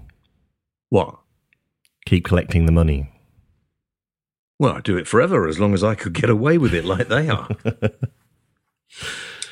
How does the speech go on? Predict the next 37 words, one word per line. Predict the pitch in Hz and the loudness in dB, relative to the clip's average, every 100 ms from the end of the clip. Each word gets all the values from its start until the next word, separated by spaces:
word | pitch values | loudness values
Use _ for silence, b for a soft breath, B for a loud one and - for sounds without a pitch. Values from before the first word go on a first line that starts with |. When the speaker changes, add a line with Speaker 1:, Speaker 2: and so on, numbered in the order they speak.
| B B B B B - | B B B B B -2
Speaker 2:
Uh, | 98 104 | 2 2
Speaker 1:
No, | 180 - | 2 2
should | 180 | -2
we | 226 | -2
start | - 190 139 | -2 -2 0
this | 113 | -2
show? | - 73 69 | -2 -4 -4
For | - 92 | -6 -2
goodness | 92 78 | 0 2
sake, | 87 | 2
all | 95 | 2
this | 85 | 0
chit-chat's | - 95 - 80 73 - | -4 -6 -4 -6 -4 -4
ridiculous. | 76 78 - 76 - | 0 -2 -2 -4 -2
Just | 135 _ | -4 _
play | - 180 | -2 0
the | 117 | 0
jingle. | 87 110 127 | 0 0 0
Let's | 143 | 0
start | 131 104 - | 0 0 -2
it. | 78 _ - | -8 _ -10
Speaker 2:
Well, | 95 | -6
my | 117 117 | -4 -2
finger's | 147 143 | 0 0
been | 127 98 | 2 2
hovering | 92 110 95 85 | 2 2 2 2
over | 85 85 | 2 2
the | |
button | 87 - 78 71 | 0 0 -2 -2
for | - | 0
ages. | 87 98 82 120 | 2 2 2 6
Speaker 1:
And | 135 | 6
none | 185 202 | 6 2
of | 127 | 0
this | 107 - | -2 -2
goes | 127 110 98 | -2 0 0
out, | 92 76 | -2 -4